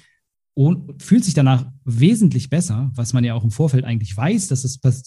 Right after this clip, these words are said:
passiert wird, dass man sich besser fühlt, aber man entscheidet sich trotzdem häufig dagegen. Und deshalb ist dieser, dieser Aspekt total wichtig. Das ist das eine,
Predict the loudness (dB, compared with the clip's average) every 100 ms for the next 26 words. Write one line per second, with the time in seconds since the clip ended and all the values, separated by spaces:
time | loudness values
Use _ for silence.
0 | -12 -8 0 0 2 0 0 0 0 0
1 | -2 -4 -4 -4 -2 -2 -2 0 2 2
2 | 2 0 -2 0 -2 -2 -4 -2 -4 -4
3 | -8 -12 -8 -6 -6 -8 -20 _ -2 2
4 | 2 0 -4 -2 -2 -2 0 -2 -2 -6
5 | -4 -4 -4 -4 -4 -6 -10 -16 -20 _
6 | _ _ _ -4 -2 -2 -2 -2 -4 -6